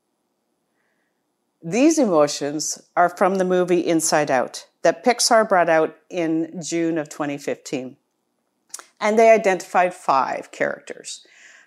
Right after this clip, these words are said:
that are the emotions of Riley, a little girl. These five are joy.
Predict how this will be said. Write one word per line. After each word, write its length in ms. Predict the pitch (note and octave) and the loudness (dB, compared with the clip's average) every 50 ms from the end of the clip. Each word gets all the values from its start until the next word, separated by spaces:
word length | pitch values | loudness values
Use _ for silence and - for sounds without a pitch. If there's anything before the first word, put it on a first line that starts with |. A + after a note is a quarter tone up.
| _ _ | _ _
that 140 | F#3+ F#3 G3 | 2 4 4
are 160 | G3+ G3+ G3+ | 4 4 4
the 160 | G3 G#3 G3+ | 4 2 2
emotions 680 | E3+ F#3 G3 F#3+ G3 G#3 G#3+ - - B3 A3 A3 G3+ - | 2 2 4 4 4 4 4 0 -2 -4 -4 -4 -6 -2
of 260 | - G3 F3+ D#3+ D#3+ | -2 -2 -4 -2 -2
Riley, 560 | D#3+ D3+ D#3 D3 D3 D3 C#3+ C3 C3 B2 A#2+ - | 0 2 2 2 2 0 -2 -2 -4 -4 -8 -4
a 100 | - D#3+ | -4 -2
little 240 | D#3 D#3 D#3 D#3 D3+ | 0 0 0 0 -2
girl. 480 | C#3+ - C#3 C3 C3 B2+ C3 B2 - - _ _ _ _ _ _ _ _ _ _ _ _ _ _ _ _ _ _ _ - - - - - - - - - _ _ | -2 -4 -4 -4 -2 -4 -4 -6 -8 -12 _ _ _ _ _ _ _ _ _ _ _ _ _ _ _ _ _ _ _ -20 -20 -20 -20 -20 -20 -20 -20 -20 _ _
These 300 | - A#3 C#4+ F#4 - - | 2 4 4 4 2 0
five 360 | - F#3+ E3+ E3+ E3+ F3 F3 | 2 4 4 4 4 4 2
are 80 | F#3+ F3+ | 2 0
joy. 640 | E3 - - C4 C#4 A3 C#3+ A2+ F#2 F2+ G3+ A3 | 0 2 4 6 6 8 6 4 2 0 -4 -6